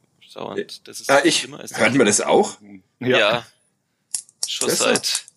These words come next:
Speaker 1: ja, das, schon
Speaker 2: Ich
Speaker 1: seit
Speaker 2: habe einen
Speaker 1: sehr vielen Minuten.
Speaker 2: Ich habe einen Stift in der Hand. Und
Speaker 1: Ja,
Speaker 2: ah,
Speaker 1: bitte,
Speaker 2: dann
Speaker 1: bitte
Speaker 2: lege ich
Speaker 1: leg
Speaker 2: den
Speaker 1: ihn
Speaker 2: weg.
Speaker 1: weg, weit weg.
Speaker 2: Äh,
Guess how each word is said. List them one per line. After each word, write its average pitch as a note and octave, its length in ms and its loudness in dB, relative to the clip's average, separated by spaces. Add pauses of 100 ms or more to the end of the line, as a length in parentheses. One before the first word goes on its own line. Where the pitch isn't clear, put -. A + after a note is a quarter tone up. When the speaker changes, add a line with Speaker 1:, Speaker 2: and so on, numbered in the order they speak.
(140)
Speaker 1:
ja, C3 300 4
das, - 480 -4
schon - 180 -8
Speaker 2:
Ich - 40 2
Speaker 1:
seit G#2+ 140 2
Speaker 2:
habe B2+ 100 6
einen A#2+ 100 4
Speaker 1:
sehr A2+ 120 0
vielen A#2+ 240 -6
Minuten. A2+ 400 -12 (240)
Speaker 2:
Ich B2 160 2
habe B2 120 4
einen G#2 120 4
Stift - 340 -2
in A#3+ 140 0
der D#2+ 120 2
Hand. E2 280 -4 (260)
Und F#2 180 -4
Speaker 1:
Ja, C#3 320 4 (340)
Speaker 2:
ah, F2+ 180 -2
Speaker 1:
bitte, F#2+ 340 -6 (120)
Speaker 2:
dann F#2 180 -8
Speaker 1:
bitte B2 160 -2
Speaker 2:
lege G#2 120 4
ich A2+ 60 2
Speaker 1:
leg - 60 -4
Speaker 2:
den F#2+ 160 2
Speaker 1:
ihn - 20 -2
Speaker 2:
weg. F#2 120 4
Speaker 1:
weg, - 380 -4
weit B2 240 -2
weg. - 100 0
Speaker 2:
Äh, B2 280 4